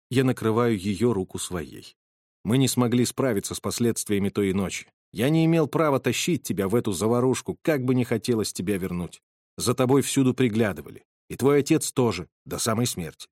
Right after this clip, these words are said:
То было негласное товарищество между моими птицами и его охраной. Она вздрагивает. Я говорю это не для того, чтобы пробудить в тебе чувство вины, Сесилия.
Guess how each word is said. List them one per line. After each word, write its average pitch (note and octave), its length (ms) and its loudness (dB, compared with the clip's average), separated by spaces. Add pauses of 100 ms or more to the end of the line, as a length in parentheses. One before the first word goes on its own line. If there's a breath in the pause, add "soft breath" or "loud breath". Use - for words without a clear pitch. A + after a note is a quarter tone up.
(360)
То B2+ 100 2
было D3 160 6
негласное C#3 560 2
товарищество A2 680 -2
между G#2+ 300 0
моими A#2 280 2
птицами B2 640 -4 (280)
и A#2 60 -2
его G#2 280 0
охраной. - 480 -10 (600)
Она A#2 220 2
вздрагивает. E2+ 720 -6 (320)
Я G2 200 -2
говорю G#2 340 2
это A2+ 140 0
не A2+ 100 2
для G#2 140 0
того, A#2 260 2
чтобы G2 300 -4
пробудить G#2+ 480 0
в - 60 -12
тебе A2+ 260 0
чувство B2+ 400 -4
вины, F#2+ 320 -2
Сесилия. - 640 -12